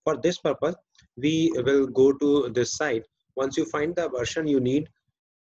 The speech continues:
click the green download button and you will take to, uh, thank you page and your download should start.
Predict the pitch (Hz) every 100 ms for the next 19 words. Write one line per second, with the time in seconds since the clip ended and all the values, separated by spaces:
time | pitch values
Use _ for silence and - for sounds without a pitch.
0 | - 160 175 - 135 120 143 151 117 117
1 | 135 120 113 156 226 _ _ - 131 131
2 | 135 143 147 143 - - 147 143 - 120
3 | 117 117 - 123 123 135 131 127 165 -
4 | _ _ _ - 131 135 135 123 123 127
5 | 143 143 _ _ - - 120 110 - 95